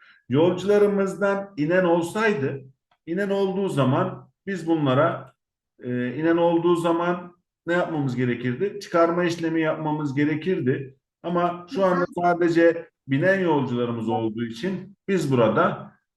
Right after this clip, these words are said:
bütün hepsinde toplama işlemi yapıyoruz. Evet, toplama işlemi yapacağımız için on yolcumuz başlangıçta vardı.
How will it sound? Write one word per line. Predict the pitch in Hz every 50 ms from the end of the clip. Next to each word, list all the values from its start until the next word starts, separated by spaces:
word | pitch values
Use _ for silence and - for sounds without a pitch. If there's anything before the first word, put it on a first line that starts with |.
| _ _
bütün | 208 214 208 196 185
hepsinde | 170 160 131 - 127 127 120 117 139 160 180 180 - - - - _ _ _ -
toplama | 170 180 170 175 175 175 175 185 180 180
işlemi | 170 143 - - 147 147 143 147 165 185 180 - - - - _ _ _ _ _ _ _
yapıyoruz. | 139 139 131 - - 123 113 95 76 69 - - - - - _ _ _ _ _ _ _ _ _ _ _ _ _ _ _ _ _ _ _ _ _
Evet, | 185 196 190 - - - - - - - - - _ _ _
toplama | 165 165 165 190 190 185 196
işlemi | 196 175 - 170 185 185 185
yapacağımız | 180 175 175 180 170 175 185 185 190 190 185 180
için | 170 - - 165 165 165 - - - _
on | 151 160 180 185
yolcumuz | 180 180 175 175 175 170 165 147 165 165 165 170 165 165 - - - - _ _ _ _ _ _ _ _ _ _ _ _ _ _ _ _ _ _ _ _ _
başlangıçta | 131 139 143 135 - 151 147 147 143 135 - - 131 123 123
vardı. | 143 156 156 160 156 147 160 156 156 156 -